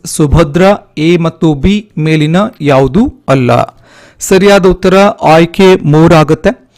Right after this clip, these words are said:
ರೀಸೆಂಟ್ ಆಗಿ ಕೆಂಪು ಸಮುದ್ರದ ಪ್ರದೇಶದಲ್ಲಿ ಸರಕು ಸಾಗಾಣಿಕೆ ಹಡಗಿನ ಮೇಲೆ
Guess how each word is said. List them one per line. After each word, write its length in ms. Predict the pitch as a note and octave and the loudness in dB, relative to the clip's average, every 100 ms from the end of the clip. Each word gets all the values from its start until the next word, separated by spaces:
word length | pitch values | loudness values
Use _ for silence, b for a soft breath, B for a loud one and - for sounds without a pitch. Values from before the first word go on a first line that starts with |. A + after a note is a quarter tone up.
| B B - | B B -8
ರೀಸೆಂಟ್ 460 | E3+ G3 - B3+ B3+ | -4 -4 0 2 2
ಆಗಿ 300 | A#3+ G3 G#3+ | 2 2 -2
ಕೆಂಪು 600 | - G3 A3 A3 A#3+ A#3 | -2 -2 0 -2 -2 0
ಸಮುದ್ರದ 680 | A3 F3+ F#3 E3 F#3 F#3+ G3 | 0 0 -2 -2 0 0 0
ಪ್ರದೇಶದಲ್ಲಿ 880 | F#3 D3 E3+ E3 D#3+ E3 G#3 G3+ - | -2 -2 -2 -2 -4 -2 -2 -2 -6
ಸರಕು 580 | - - F#3 G#3+ A3 A3+ | -10 -2 0 0 0 -2
ಸಾಗಾಣಿಕೆ 720 | G#3+ F3 D#3+ E3+ F3 E3+ G3+ A#3+ | 0 0 0 0 -2 -2 -4 -6
ಹಡಗಿನ 640 | - E3 D#3+ E3+ F3+ E3 | -4 -2 -2 0 -2 -2
ಮೇಲೆ 360 | D#3 G3+ G3 | -2 0 0